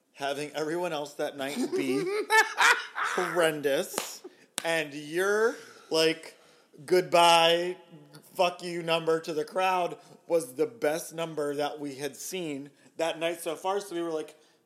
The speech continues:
Speaker 1: "Put this fucking bitch back in the competition," because we'd sat through s-, five horrendous solo numbers, and we were like,
Speaker 2: Mm-hmm. And it's so funny.
Speaker 1: "This is
Speaker 2: I
Speaker 1: awful.
Speaker 2: promise you.
Speaker 1: This is amazing.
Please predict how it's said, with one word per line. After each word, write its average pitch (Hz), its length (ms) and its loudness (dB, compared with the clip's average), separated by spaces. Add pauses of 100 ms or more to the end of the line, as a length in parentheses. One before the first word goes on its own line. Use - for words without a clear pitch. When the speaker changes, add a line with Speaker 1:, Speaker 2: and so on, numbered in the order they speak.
(320)
Speaker 1:
"Put 262 300 -12
this 240 200 -16
fucking 185 400 -8
bitch 175 320 -4
back 160 260 -2
in 175 100 -8
the 160 80 -10
competition," 170 800 -6
because 165 600 -6 (400)
we'd 233 280 -4
sat - 360 4
through 175 280 0 (260)
s-, - 360 -10 (200)
five 185 400 4
horrendous 180 1300 -2 (380)
solo 254 520 6
numbers, 143 600 0
and 170 100 -6
we 185 80 -2
were 175 100 0
like, 151 260 0
Speaker 2:
Mm-hmm. 87 100 -18 (1600)
And 165 120 0
it's 185 120 -6
so 202 200 2
funny. 151 320 -4
Speaker 1:
"This 233 260 -2
is 240 140 -6
Speaker 2:
I - 80 0
Speaker 1:
awful. 196 100 4 (240)
Speaker 2:
promise 143 240 0
you. 92 160 -12 (320)
Speaker 1:
This 226 240 6
is 185 140 -2
amazing. 165 580 -2